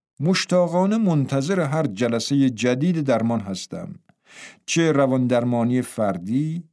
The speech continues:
و چه گروه درمانی، و در انتظار اینکه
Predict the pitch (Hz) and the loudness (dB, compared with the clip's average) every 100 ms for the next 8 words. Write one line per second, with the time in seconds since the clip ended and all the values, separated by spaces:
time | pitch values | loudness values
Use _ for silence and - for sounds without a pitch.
0 | _ _ - 120 120 151 117 123 123 107 | _ _ -8 -6 -2 -2 0 0 0 -2
1 | 104 117 107 107 113 131 85 - _ _ | -2 -2 0 -2 -2 -4 -6 -10 _ _
2 | _ _ - - 143 151 160 170 151 160 | _ _ -20 -8 -2 2 2 4 2 2
3 | 156 214 175 143 139 120 113 113 98 | 0 0 2 0 0 -2 -2 -4 -4